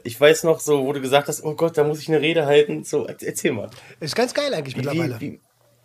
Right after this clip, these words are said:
Speaker 1: Bist du drinne?
Speaker 2: Ja.
Speaker 1: Hast du einen Drive?
Speaker 2: Finde ich geil. Also ohne Scheiß. Aber
Speaker 1: <laughs> Geil, Alter.
Speaker 2: also auch dieses, dieses auf der Bühne sitzen und über das, was man,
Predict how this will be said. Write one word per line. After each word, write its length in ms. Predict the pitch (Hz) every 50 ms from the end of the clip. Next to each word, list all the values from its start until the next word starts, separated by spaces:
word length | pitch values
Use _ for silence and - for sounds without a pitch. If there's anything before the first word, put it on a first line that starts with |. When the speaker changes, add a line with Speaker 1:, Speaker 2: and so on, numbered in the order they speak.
| _ _ _ _ _ _ _ _ _ _ _ _ _ _ _ _ _ _ _ _ _ _
Speaker 1:
Bist 160 | - 196 190 -
du 20 | 214
drinne? 380 | 156 170 202 226 302 349 349 170
Speaker 2:
Ja. 220 | 175 175 143 - - - -
Speaker 1:
Hast 260 | - 139 175 - - -
du 40 |
einen 60 | 196 185
Drive? 300 | 180 185 202 226 277 269 -
Speaker 2:
Finde 160 | - 175 196
ich 80 | 196 -
geil. 280 | 151 135 110 101 117 - _ -
Also 200 | 160 160 170 185
ohne 160 | 170 190 202 196
Scheiß. 400 | - 185 180 196 208 202 - - - - - - - - -
Aber 280 | 147 151 160 170 175 190 - 587 587 - 220
Speaker 1:
<laughs> 280 | - - - _ _ -
Geil, 240 | - 110 113 196 190
Alter. 260 | 87 95 92 185 185
Speaker 2:
also 180 | 170 151 180 151
auch 120 | 185 180
dieses, 540 | - - 185 170 180 170 - - - _ -
dieses 400 | - 160 151 143 151 139 - -
auf 180 | - 165 139
der 140 | - 170 156
Bühne 260 | 127 151 180 185 180
sitzen 580 | 156 127 117 170 208 208 - - - - 220 220
und 340 | 202 185 175 - - - - _ _ _ _ _ _ _
über 440 | - 180 180 196 208 202 220 208 185
das, 420 | 151 131 170 196 220 214 - - -
was 240 | 180 170 - -
man, 380 | 175 165 160 160 160 156 151